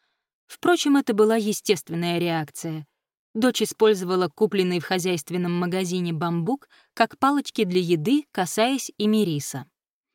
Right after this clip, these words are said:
Я выдала заготовленное объяснение, мол, палочки я тщательно вымыла,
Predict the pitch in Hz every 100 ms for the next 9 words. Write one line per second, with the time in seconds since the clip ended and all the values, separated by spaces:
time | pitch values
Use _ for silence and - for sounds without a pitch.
0 | _ _ _ _ _ - 185 220 220 202
1 | 196 185 185 175 175 185 202 185 185 185
2 | 180 175 190 - 214 175 151 143 139 147
3 | _ _ - 190 392 392 _ _ _ _
4 | 269 285 269 - 233 202 202 - - 190
5 | - 170 165 151 185 240 254 262